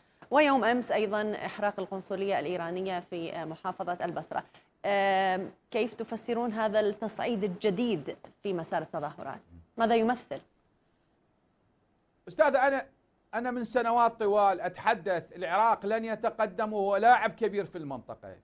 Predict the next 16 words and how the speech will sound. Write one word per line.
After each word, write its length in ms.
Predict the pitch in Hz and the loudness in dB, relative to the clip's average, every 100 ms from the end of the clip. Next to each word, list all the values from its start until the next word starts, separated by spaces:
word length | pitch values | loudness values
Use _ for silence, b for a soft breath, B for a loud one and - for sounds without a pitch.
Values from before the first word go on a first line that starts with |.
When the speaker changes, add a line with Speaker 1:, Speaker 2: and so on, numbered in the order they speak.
| - | -2
Speaker 2:
في 140 | 202 | 0
ظل 400 | 180 262 233 107 - _ _ _ _ | 6 8 6 0 -16 _ _ _ _
رضوخ 460 | 160 196 214 294 262 | -4 2 4 4 2
الطبقة 520 | 262 - 214 214 214 | -2 -2 -2 -2 -4
السياسية 760 | 202 - 208 196 185 - 269 269 | -6 -4 -2 0 -2 -6 -2 0
العراقية 840 | 220 208 185 156 - 147 110 98 _ _ | 0 0 0 0 -4 -12 -12 -14 _ _
إلى 180 | 220 240 | -2 2
الخارج. 720 | 240 - 220 220 180 127 - - _ _ _ _ _ _ _ | 2 4 6 8 6 0 -10 -20 _ _ _ _ _ _ _
ليست 440 | 175 247 - 254 | 0 0 0 -2
إيران 320 | 214 233 220 214 | -2 0 2 0
فقط 360 | 214 202 190 | -2 -4 -6
التي 300 | 180 170 170 | -6 -8 -8
تتدخل، 520 | 160 147 143 - 107 - - | -8 -6 -6 -8 -12 -10 2
أغلب 520 | 254 269 285 269 220 | 2 4 2 2 0
دول 260 | 262 254 233 | 2 2 2
الجوار 600 | 180 190 190 170 139 117 | -2 -2 0 2 0 -4